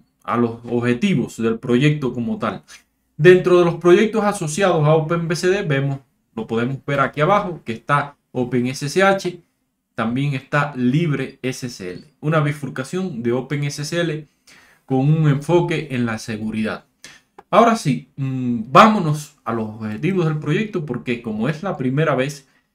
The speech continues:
que vamos a hablar de este proyecto, entonces, bueno, vámonos a los objetivos, antes de ver las nuevas cosas que incorpora la versión siete punto cinco.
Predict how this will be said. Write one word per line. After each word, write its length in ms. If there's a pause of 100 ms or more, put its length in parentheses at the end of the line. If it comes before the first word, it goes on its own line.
(340)
que 280
vamos 360
a 60
hablar 260
de 80
este 160
proyecto, 500
entonces, 600 (800)
bueno, 320
vámonos 680
a 100
los 320
objetivos, 640
antes 280
de 80
ver 320 (460)
las 340
nuevas 380
cosas 400
que 140
incorpora 640
la 160
versión 520
siete 440
punto 380
cinco. 420